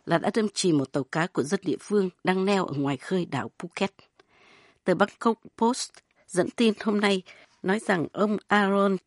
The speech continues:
Swim, năm mươi tám tuổi, chủ nhân của tàu đánh cá Wasana Wari, hôm thứ Ba đã báo cáo cho cảnh sát Phuket rằng vào lúc tám giờ bốn mươi sáng thứ Ba, trong khi tàu của ông đang neo đậu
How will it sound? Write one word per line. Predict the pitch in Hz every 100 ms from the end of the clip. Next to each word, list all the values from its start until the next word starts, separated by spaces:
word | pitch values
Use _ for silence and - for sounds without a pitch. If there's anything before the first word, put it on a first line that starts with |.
| -
Swim, | - 190 208 190 180 _
năm | 190 202
mươi | 202
tám | 180 208
tuổi, | - 156 120 - _ - _
chủ | - 170
nhân | 156 214 196 -
của | 143
tàu | - 147
đánh | 131 175 -
cá | 180 180
Wasana | 208 196 - 208 202 185 170
Wari, | 190 185 185 170 _ _ - -
hôm | 233 226
thứ | 233
Ba | 233
đã | 214
báo | 190 196 -
cáo | 185 202
cho | 233 -
cảnh | 156
sát | - - - -
Phuket | 202 - 226 - -
rằng | 165 147 - - - - -
vào | 160
lúc | 196 -
tám | 185 196
giờ | - 180
bốn | 143 175 202
mươi | 208 196
sáng | - 175 190
thứ | 214
Ba, | 196 180 - _ _ _ -
trong | 214
khi | - 214
tàu | - 156
của | - 139
ông | 190 208
đang | 208 202
neo | 202 190
đậu | 160 -